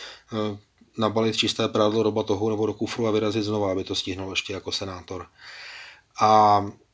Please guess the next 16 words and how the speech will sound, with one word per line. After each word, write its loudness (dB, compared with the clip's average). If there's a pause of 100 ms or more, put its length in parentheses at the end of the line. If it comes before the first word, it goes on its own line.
(1160)
v -8
tom 4
Senátu 6
se 6
bude 6
patrně 2
jednat 2
v 4
mandátovém 4
a 2
imunitním 0
výboru, -2 (400)
protože 0 (560)
tam -4
dal 0
podnět, -4